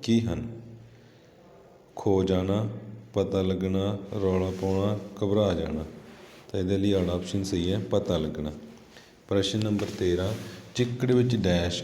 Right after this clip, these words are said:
ਅਧੂਰੇ ਮੁਹਾਵਰੇ ਨੂੰ ਪੂਰਾ ਕਰੋ। ਹਾਂਜੀ, ਚਿੱਕੜ ਵਿੱਚ ਕੀ ਹੋਣਾ? ਕੰਬਲ ਹੋਣਾ। ਕੰਬਲ means ਜਿਹੜਾ ਕਮਲ ਦਾ ਫੁੱਲ ਹੁੰਦਾ ਹੈ।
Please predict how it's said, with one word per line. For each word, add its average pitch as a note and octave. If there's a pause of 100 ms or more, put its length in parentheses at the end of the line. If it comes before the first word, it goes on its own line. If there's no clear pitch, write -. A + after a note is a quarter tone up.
(120)
ਅਧੂਰੇ A2+
ਮੁਹਾਵਰੇ G#2+
ਨੂੰ G2
ਪੂਰਾ F#2
ਕਰੋ। D#2+ (140)
ਹਾਂਜੀ, E2+ (220)
ਚਿੱਕੜ G2+
ਵਿੱਚ G2+
ਕੀ G2
ਹੋਣਾ? G#2 (200)
ਕੰਬਲ G#2
ਹੋਣਾ। D#2 (160)
ਕੰਬਲ A2+ (520)
means G2
ਜਿਹੜਾ G2+ (760)
ਕਮਲ G2+
ਦਾ F#2+
ਫੁੱਲ F2
ਹੁੰਦਾ E2
ਹੈ। E2